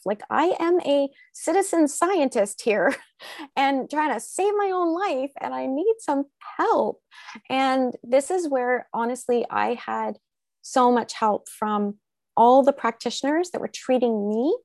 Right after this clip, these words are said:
including my own oncologist, who encouraged me to go further and start helping others.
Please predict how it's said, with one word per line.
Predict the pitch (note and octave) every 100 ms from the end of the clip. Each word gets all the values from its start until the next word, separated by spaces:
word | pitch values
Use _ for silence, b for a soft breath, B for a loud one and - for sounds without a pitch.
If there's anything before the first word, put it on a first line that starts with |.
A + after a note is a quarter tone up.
| _ _ _
including | A#3+ A#3 - D#4+ D#4+
my | C#4+ B3
own | B3
oncologist, | A3+ G#3+ - A#3 C#4+ - F#4+ - - _ _ b b -
who | C4
encouraged | A#3 B3 - - C#4+ C#4 -
me | C4
to | B3
go | G#3 A#3 A#3+
further | - A#3 A3 G#3+
and | A3 G#3
start | A#3 G3+ -
helping | - G#3+ A3+ G#3 - -
others. | F#3 F3 F3+ F3+ - -